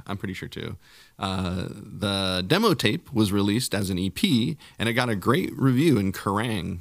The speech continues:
magazine. And their profile grew considerably in the U S and Tur-, in Europe. Uh, and so Jeff Tate joined the band officially based on that success. And that's kinda how he ended up in there.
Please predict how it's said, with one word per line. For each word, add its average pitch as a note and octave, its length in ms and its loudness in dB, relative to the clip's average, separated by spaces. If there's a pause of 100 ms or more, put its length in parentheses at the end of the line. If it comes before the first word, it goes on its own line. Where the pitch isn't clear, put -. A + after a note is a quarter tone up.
magazine. F#2+ 680 -6 (340)
And G#2 200 -2
their G2+ 120 0
profile B2+ 440 2
grew A2+ 200 4
considerably A2+ 680 0
in A2 80 0
the G#2+ 80 0
U G#2 140 0
S G#2+ 180 -4
and G#2+ 140 -6
Tur-, - 240 -4
in F#2+ 240 -2
Europe. G2+ 340 -4 (320)
Uh, G2 380 -2
and G2 120 0
so A2+ 120 2
Jeff A2+ 200 0
Tate - 440 -6
joined G#2 320 0
the G#2+ 40 4
band F#2+ 300 0
officially F2 560 -2
based F#2+ 320 -6
on F#2 120 -4
that F2 180 -8
success. - 520 -8
And G2+ 80 -8
that's - 280 -10
kinda F#2+ 200 -8
how F#2+ 120 -2
he G2 100 -2
ended F#2+ 200 -6
up G#2 180 -10
in F#2 80 -4
there. F2+ 300 -8